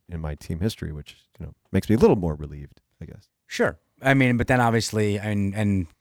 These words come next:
Speaker 2: once, this is a conversation we'd got in with another guest of ours. Uh, so we, we spoke to a Charles Sheeler, who is a phenomenal attorney. He's the attorney, basically, he's known as the attorney who cleaned up, uh, cleaned up baseball. He, uh, basically, uh, represented M L B during the Mitchell Report and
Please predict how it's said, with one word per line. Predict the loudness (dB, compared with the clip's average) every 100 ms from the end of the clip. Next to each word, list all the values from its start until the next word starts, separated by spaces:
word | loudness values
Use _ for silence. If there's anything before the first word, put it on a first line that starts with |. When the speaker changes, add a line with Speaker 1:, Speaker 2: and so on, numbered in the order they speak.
| -2
Speaker 2:
once, | 0 2
this | 0
is | 2
a |
conversation | 2 2 4 2 2
we'd | 0
got | 2 4
in | 4 2
with | 0
another | 0 0 0
guest | 0 -2
of | 0
ours. | 0 0 -2 -2
Uh, | -2
so | 0
we, | 0 0
we | 0
spoke | 0 4 2 4
to | 2
a | 2
Charles | 4 4 4
Sheeler, | 0 -2 0 0 -2 _ _
who | 0 2 4
is | 2 2
a | 0
phenomenal | 0 -4 -2 2 4 4 4 2 0
attorney. | -2 -2 -2 -2
He's | -2 -2
the | -2
attorney, | 0 0 2
basically, | 2 0 0 0
he's | 4
known | 4 4
as | 2 -2
the | -4
attorney | -4 -2 -2
who | -2
cleaned | -4 -8 -6
up, | -8 -8 -14
uh, | -16
cleaned | -6 -4 -2
up | -2
baseball. | -4 -4 -4 -2 -4 -8 -20 -18
He, | -2 2 2 2
uh, | 0 0 2 0
basically, | 0 0 0 -2 0 2 0
uh, | -2 -2 -2 -6
represented | -8 -2 0 0
M | 0
L | -2
B | -2 -4 -4
during | -2 -2
the | -2
Mitchell | -2 0
Report | -2 -2 0 2 0 -2
and | -6 -4